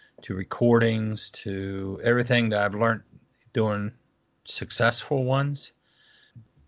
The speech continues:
Re-, researching the ones that weren't successful. Biggest thing is outreach. Um, with the successful Kickstarter, your first week, you're gonna get most of your,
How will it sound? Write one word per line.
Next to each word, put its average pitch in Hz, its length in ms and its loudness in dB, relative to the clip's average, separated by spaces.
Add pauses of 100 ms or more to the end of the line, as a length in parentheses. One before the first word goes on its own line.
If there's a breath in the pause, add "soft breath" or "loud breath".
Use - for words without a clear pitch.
(320)
Re-, 113 280 -4
researching 113 680 2
the 110 80 2
ones 113 240 0
that 101 160 2
weren't 104 220 -2
successful. 101 720 -2
Biggest 160 280 4
thing 135 140 2
is 113 120 -2
outreach. 98 600 -6 (520 loud breath)
Um, 104 320 0 (200)
with 113 160 -4
the 104 320 0
successful 143 560 2
Kickstarter, 110 680 0 (100)
your 113 120 -2
first - 360 2
week, 117 320 -2 (100)
you're 110 140 -4
gonna 107 240 -2
get 104 240 -2
most 110 480 -2
of 104 140 -2
your, 104 260 -4